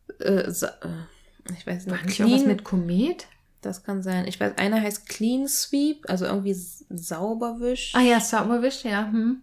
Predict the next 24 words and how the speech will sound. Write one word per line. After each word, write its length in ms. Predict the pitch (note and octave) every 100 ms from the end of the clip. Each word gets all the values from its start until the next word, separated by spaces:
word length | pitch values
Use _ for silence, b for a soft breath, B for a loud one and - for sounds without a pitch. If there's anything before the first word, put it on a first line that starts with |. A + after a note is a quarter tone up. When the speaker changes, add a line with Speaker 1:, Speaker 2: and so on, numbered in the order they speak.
| -
Speaker 1:
Äh, 60 | -
irgendwas 640 | - - - G#1 C2+ G3 F#3 - G#3
Speaker 2:
Also 160 | G3+
Speaker 1:
mit 100 | A3
Speaker 2:
ich 40 | G#3
hab's 120 | F#3+
Speaker 1:
einer 80 | G3+
Zahl. 220 | A#3 C4+
Speaker 2:
englisch 180 | C#4+ F#3
Speaker 1:
Ja. 80 | -
Speaker 2:
ausgesprochen, 640 | - G#3+ G3+ G3+ F#3 F3+
<laughs> 0 |
Sauberwisch, 580 | F#3 F3+ F#3 F#3+ - -
ja. 60 | F#3+ F#3 B - -
Speaker 1:
Ich 80 |
glaub, 160 | - F#3+
irgendwas 220 | G3+ G3
mit 80 | G3
einer 80 | F#3+
sechzig 760 | F3+ F#3+ G#3+ - - C4 C4 B3+
oder 240 | B3 B3
so, 120 | B3
oder 180 | A#3+ G3
sechshundert. 720 | F#3 F#3+ - A3+ C#4 C#4